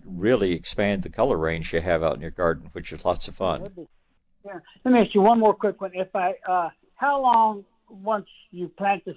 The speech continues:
Speaker 2: seed to get one to, you know, a decent, uh, you know, four or five inches high to go ahead and
Speaker 1: Oh.
Speaker 2: transplant?
Speaker 1: Yeah, three or four months. Uh, the
Speaker 2: Okay.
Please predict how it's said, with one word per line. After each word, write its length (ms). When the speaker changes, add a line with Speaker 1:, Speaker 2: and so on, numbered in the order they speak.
Speaker 2:
seed 320
to 80
get 260
one 300
to, 320
you 100
know, 280
a 60
decent, 560
uh, 380
you 100
know, 200
four 200
or 100
five 240
inches 320
high 300
to 160
go 120
ahead 120
and 140
Speaker 1:
Oh. 220
Speaker 2:
transplant? 340
Speaker 1:
Yeah, 200
three 200
or 40
four 200
months. 420
Uh, 340
the 240
Speaker 2:
Okay. 220